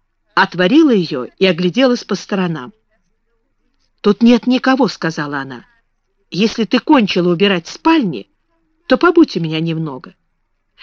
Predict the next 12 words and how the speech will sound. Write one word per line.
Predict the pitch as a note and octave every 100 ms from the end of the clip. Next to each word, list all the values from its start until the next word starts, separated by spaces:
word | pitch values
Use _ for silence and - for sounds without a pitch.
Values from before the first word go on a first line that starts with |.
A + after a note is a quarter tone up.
| - -
Я | A3+ B3+
думала, | D#4 C#4 C4+ B3+ - - _ _ _
ты, | - C#4
может | C#4 B3
быть, | B3
хочешь | - D4 - A3+
кусочек | A#3 - A#3+ B3 -
сладкого | A#3 A3+ - A3 A#3+
пирога?" | A#3+ A3 A#3 D4 F4 - _ _ _ _ _ B4 C5+ B4 _ - _ _ _ _ _ _ _ _ -
Следующие | - G#3+ G3 - G3+ F#3+
десять | F#3 G#3 G3 F3
минут | F#3 G3 A3+